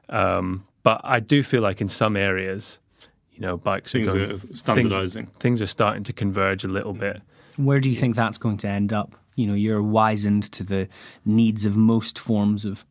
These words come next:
Speaker 3: mountain bike riding. Where do you see these technologies converging, and what's going to be the end point in your mind?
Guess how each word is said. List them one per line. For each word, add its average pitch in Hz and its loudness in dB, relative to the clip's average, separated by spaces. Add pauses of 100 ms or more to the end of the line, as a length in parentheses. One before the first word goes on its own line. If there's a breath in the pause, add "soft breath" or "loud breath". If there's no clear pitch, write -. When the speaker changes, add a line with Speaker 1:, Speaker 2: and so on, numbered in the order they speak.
(120)
Speaker 3:
mountain 107 0
bike 101 -6 (120)
riding. 98 -4 (480 soft breath)
Where 120 4
do 113 0
you 107 4
see 104 0
these 98 -2
technologies 101 -4
converging, 95 -4
and 92 -2
what's 98 -4
going 98 -4
to - -16
be 98 -8
the 92 -8
end 92 -6
point 90 -10
in 95 -8
your 92 -4
mind? 92 -8